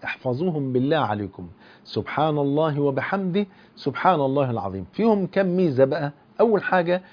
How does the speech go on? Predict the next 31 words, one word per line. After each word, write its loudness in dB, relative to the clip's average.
إن 0
هي 4
كلمات -2
خفيفة -4
على -4
اللسان -6
بفضل 0
الله، 2
والحاجة -2
التانية 2
أنها 0
ثقيلة 0
جدًا 0
في -6
الميزان، 2
هتقل 0
ميزان 2
حسناتكم 0
يوم 4
القيامة 0
بفضل 0
الله. -4
والحاجة 0
التالتة 0
ودي 2
الأهم، 0
إن -2
هما 0
حبيبتان -2
إلى -2
الرحمن، -6